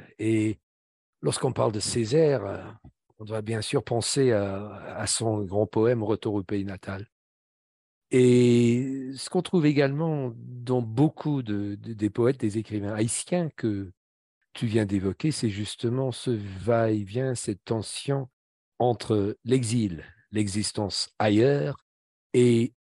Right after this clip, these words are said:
le désir de, de retourner au pays, de, de, d'être enraciné de,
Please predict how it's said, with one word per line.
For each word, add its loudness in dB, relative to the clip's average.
le 2
désir 4
de, -4
de 2
retourner 2
au 2
pays, -2
de, -10
de, -10
d'être -6
enraciné -2
de, -10